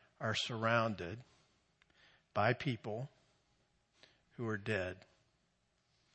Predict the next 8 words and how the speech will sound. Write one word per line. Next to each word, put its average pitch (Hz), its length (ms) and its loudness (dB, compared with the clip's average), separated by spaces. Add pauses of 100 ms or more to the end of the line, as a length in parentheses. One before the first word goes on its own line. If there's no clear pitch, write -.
(2750)
They 135 100 6
look 208 220 12
alive. 123 540 12 (2250)
They 151 140 12
act 254 240 12
like 156 240 12
they're 131 160 8
alive, 110 560 8